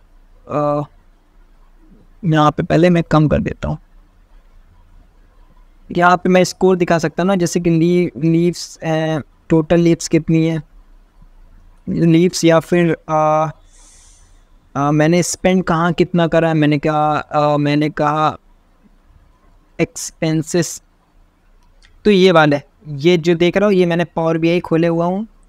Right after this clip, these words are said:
आपके सामने पावर बीआई दिख रहा है, ये, ये चार्ट्स जो मैंने बनाए पावर बीआई में, तो ये वही चार्ट्स हैं। और एक पावर बीआई है, मुझे इतना टाइम लगा, but मैंने यहाँ बना लिया। और ये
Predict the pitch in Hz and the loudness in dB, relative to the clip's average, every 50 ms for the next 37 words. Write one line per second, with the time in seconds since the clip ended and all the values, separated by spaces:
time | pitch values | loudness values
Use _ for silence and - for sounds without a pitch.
0 | - - 156 165 - - 175 - 180 180 190 185 - - 160 156 160 165 160 170 | -4 -2 -2 -2 0 -2 -2 0 0 0 0 -2 -2 -4 -4 -2 -2 -2 0 2
1 | 180 190 190 160 160 - 202 220 233 233 226 202 - _ _ _ - - - _ | 2 2 0 0 -2 -2 -2 0 0 0 -2 -2 -6 _ _ _ -20 -20 -20 _
2 | - _ _ - 165 180 175 - 185 170 185 185 - - - 180 180 175 165 165 | -20 _ _ -4 -2 -2 0 2 2 2 2 0 -2 -4 -2 0 0 2 2 0
3 | 165 156 151 147 147 143 - 147 143 139 135 135 131 131 139 147 - _ _ _ | 0 0 0 -2 -2 -2 -2 -2 -2 -2 -2 -2 -2 -2 -2 -4 -8 _ _ _
4 | _ - - - 214 220 196 208 214 208 165 165 175 180 196 190 - 185 160 143 | _ -10 -2 0 0 2 2 2 2 0 0 0 0 0 0 0 2 2 2 2
5 | 131 - - 262 - _ _ _ _ _ _ _ _ _ _ _ _ _ _ _ | 0 -4 -10 -12 -14 _ _ _ _ _ _ _ _ _ _ _ _ _ _ _
6 | _ _ _ _ _ - 147 143 - _ - - 214 214 - _ - 214 202 220 | _ _ _ _ _ -6 -6 -6 -6 _ 0 2 2 2 0 _ -2 0 2 2
7 | 226 214 226 226 226 220 214 202 196 208 202 - 214 208 190 208 202 202 196 185 | 2 2 2 2 2 2 0 2 2 0 0 2 0 0 0 0 0 0 0 0
8 | 185 190 - - _ _ _ - - _ - 185 147 165 165 165 165 170 170 165 | 0 -2 -2 -8 _ _ _ -20 -20 _ -14 -6 -4 -4 -2 -2 -2 -2 -2 -2
9 | 156 160 170 160 156 151 147 151 180 208 226 226 226 208 - _ - 165 175 208 | -2 -4 -2 -2 -2 0 0 0 0 0 0 -2 -4 -8 -10 _ -6 -2 2 2
10 | 226 170 | 2 0